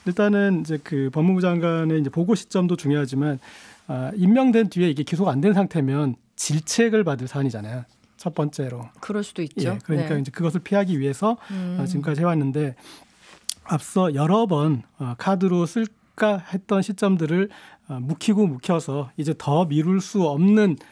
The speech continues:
Speaker 1: 어, 시점에서,
Speaker 2: 네.
Speaker 1: 어, 묵은 숙제를 하듯이,
Speaker 2: 네.
Speaker 1: 어, 기소를 했다고 봅니다.
Speaker 2: 알겠습니다. 시기나 이런 것들 보-, 봤을 때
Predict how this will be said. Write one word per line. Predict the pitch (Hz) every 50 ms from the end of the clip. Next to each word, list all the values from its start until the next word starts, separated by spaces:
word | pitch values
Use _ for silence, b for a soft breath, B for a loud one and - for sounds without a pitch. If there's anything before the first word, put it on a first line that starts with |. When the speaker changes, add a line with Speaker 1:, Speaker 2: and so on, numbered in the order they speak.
| B B B B _
Speaker 1:
어, | 139 127 123 123 123
시점에서, | - - - - - 180 143 143 131 135 - - _ - - - 175 202 226 233 -
Speaker 2:
네. | 165 160 147 143 165
Speaker 1:
어, | 123
묵은 | 139 147 165 170
숙제를 | 170 - - - 165 139 139
하듯이, | 131 156 151 165 151 - - 139 139 139 -
Speaker 2:
네. | 160 165 156 143 135 131 123 123 123 123
Speaker 1:
어, | _ _ _ _ _ _ _
기소를 | - - - 135 139
했다고 | 143 - 139 117
봅니다. | 117 110 107 - - - - B B B B B B B B -
Speaker 2:
알겠습니다. | 175 165 160 160 - - 165 156 147 156 151 147
시기나 | - - - 262 240 254 262 254 233 226 233 226 214
이런 | 175 170 185 190
것들 | 196 196 -
보-, | 175 180 165 143 - - _ _
봤을 | 156 160 - - 175 175
때 | - _ - 202 220 247 269